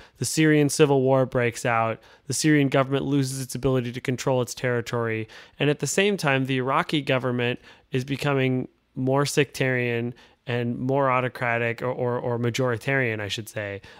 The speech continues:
uh, a-, and has marginalized the, the Sunni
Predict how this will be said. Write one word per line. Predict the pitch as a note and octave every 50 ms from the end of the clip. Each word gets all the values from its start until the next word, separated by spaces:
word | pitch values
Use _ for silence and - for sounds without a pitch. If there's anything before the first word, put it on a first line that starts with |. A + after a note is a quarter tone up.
| - _ _ -
uh, | C#3+ C3+ C3 C3 - - - _ -
a-, | -
and | C#3 - - C3+ C#3 C3+ C3+ C3 C3+ C3 B2+ - - - - _ -
has | C3+ B2 A#2
marginalized | B2 B2+ C#3 D3 D#3+ E3+ D3 D3+ C#3+ C3 B2+ B2+ B2 A#2+ A#2+ A#2+ B2 A#2 - - - _
the, | - C3+ B2+ B2 A#2+ A#2+ A#2+ A#2+ - -
the | B2+ C3 B2+ B2 A#2+
Sunni | - - - C#3+ C#3 C3+ C3+ B2+ B2+ B2 B2 -